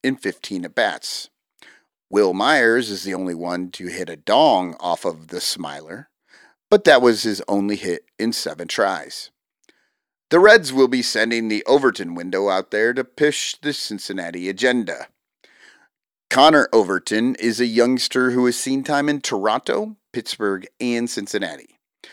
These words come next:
He has seven starts in his career and pitched in fifteen total games,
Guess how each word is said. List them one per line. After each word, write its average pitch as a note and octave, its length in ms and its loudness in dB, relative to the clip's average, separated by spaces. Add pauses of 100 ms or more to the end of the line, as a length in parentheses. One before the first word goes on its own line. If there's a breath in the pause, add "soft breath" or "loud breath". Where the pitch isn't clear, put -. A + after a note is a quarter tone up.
(180 loud breath)
He B2+ 120 0
has B2 140 8
seven B2 320 2
starts - 500 -6
in F2+ 80 -8
his F2 160 -10
career F#2 520 -12 (180)
and D3+ 180 -2
pitched - 320 -4
in B2 160 0
fifteen G2 600 -8
total E2+ 300 -12
games, F#2+ 540 -8